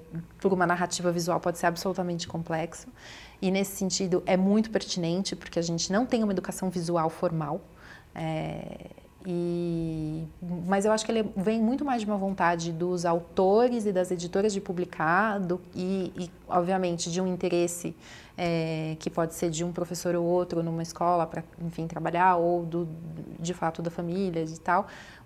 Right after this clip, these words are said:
mas do que exatamente do, da criança que vai pedir um livro-imagem pra comprar. A poesia, ela às vezes também é confundida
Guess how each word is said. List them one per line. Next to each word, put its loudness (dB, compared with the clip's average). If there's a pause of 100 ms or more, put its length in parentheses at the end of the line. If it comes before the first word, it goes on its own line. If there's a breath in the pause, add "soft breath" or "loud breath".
mas 4
do 0
que 2
exatamente 2
do, 2 (420)
da 4
criança 4
que 2
vai 6
pedir 2
um 2
livro-imagem 2
pra -2
comprar. -2 (120)
A 2
poesia, 4
ela 2
às 0
vezes 0
também 2
é 2
confundida 0